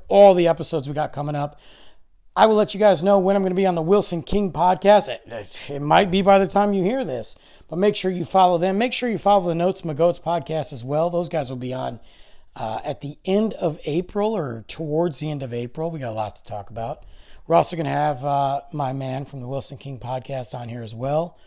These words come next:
I need to reach out to Nick Luck again. It's been a long time. I think he's gonna come on for some Guardians conversation, or we might go on TikTok Live.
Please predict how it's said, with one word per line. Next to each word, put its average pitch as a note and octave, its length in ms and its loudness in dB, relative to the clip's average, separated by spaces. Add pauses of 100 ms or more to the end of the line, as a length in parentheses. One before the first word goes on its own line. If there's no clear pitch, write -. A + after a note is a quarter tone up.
(280)
I B2+ 80 -6
need F#3+ 140 0
to G3 80 2
reach F#3 240 0
out F3+ 180 2
to C#3+ 80 -6
Nick D3+ 280 -4
Luck D#3 240 0
again. D3+ 280 -6
It's - 120 -12
been D3 120 -8
a C3+ 60 -6
long C#3+ 320 -4
time. D3 420 -4 (420)
I A#2+ 120 -10
think E3+ 500 -4
he's D#3+ 220 -6
gonna D3+ 240 -2
come D3 220 -6
on C#3+ 180 -2
for - 140 -12
some B2+ 200 -8
Guardians F#3+ 520 2
conversation, A3 880 0
or D3+ 140 -4
we F3 140 -4
might D3+ 200 -4
go C3 160 -6
on A#2+ 120 -8
TikTok G2 500 -12
Live. E3 520 -4